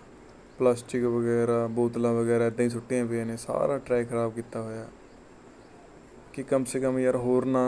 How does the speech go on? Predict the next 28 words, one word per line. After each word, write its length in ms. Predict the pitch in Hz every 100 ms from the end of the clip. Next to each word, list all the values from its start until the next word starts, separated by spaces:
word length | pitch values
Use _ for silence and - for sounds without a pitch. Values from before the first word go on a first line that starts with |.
| 123
ਸਹੀ 420 | 123 120 123 127
ਤੇ 200 | - 123
ਇੰਨਾ 220 | 120 123
ਗੰਦ 200 | 120 117 120
ਤਾਂ 100 | 131
ਨਾ 120 | 127
ਪਾਓ 220 | 117 117
ਤੁਸੀਂ। 300 | 117 117 117 113 - - - - - - - - -
ਬੁਰਾ 200 | 120 120
ਹਾਲ 200 | 120 120
ਕਰਿਆ 240 | 117 117
ਪਿਆ। 220 | 113 117 117 -
ਆਹ 60 | 131
ਦੇਖੋ 360 | 123 120 -
ਕਿੱਦਾਂ 300 | 123 120 120 120
ਪਲਾਸਟਿਕ 400 | 123 117 123 117
ਵਗੈਰਾ 300 | 117 117 113
ਪਿਆ। 320 | 117 117 123 - - - - - - - - - - - - - - - - -
ਬਾਕੀ 320 | 131 127 123
ਇੱਥੇ 260 | 143 - 139
ਉਹ 120 | 127
ਵੀ 180 | 127 135
ਆ, 100 | 135
ਡਸਟਬਿਨ 480 | 123 123 - 127 127
ਵਗੈਰਾ 320 | 123 123 123
ਵੀ 160 | 120 131
ਨਹੀਂ 320 | 123 131 131
ਆ। 180 | 127